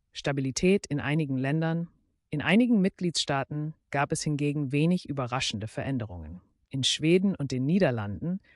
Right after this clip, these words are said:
konnten die regierenden Parteien ihre Positionen weitgehend halten. Die schwedischen Sozialdemokraten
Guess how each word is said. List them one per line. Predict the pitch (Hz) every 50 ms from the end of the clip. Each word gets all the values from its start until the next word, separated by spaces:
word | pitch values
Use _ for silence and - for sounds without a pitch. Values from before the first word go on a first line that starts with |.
| _ _ -
konnten | - - 160 151 - 160
die | 143 147
regierenden | 139 143 135 139 165 196 202 208 202 180 165 151
Parteien | - - 117 - - - 165 165 170 175 170 147
ihre | 139 139 127 123
Positionen | - - 151 135 131 123 - - - 151 147 156 156 147 135 123 117
weitgehend | 123 127 156 160 - - 147 135 120 110 - -
halten. | - 135 135 - - - - 185 - _ _ _ _ _ _ _ _ _ _ _ _ _ _ _ _ -
Die | 135
schwedischen | - - - 156 180 214 240 - - 202
Sozialdemokraten | 160 156 139 - - 165 156 180 190 175 160 156 143 - - 147 139 143 - - 170 160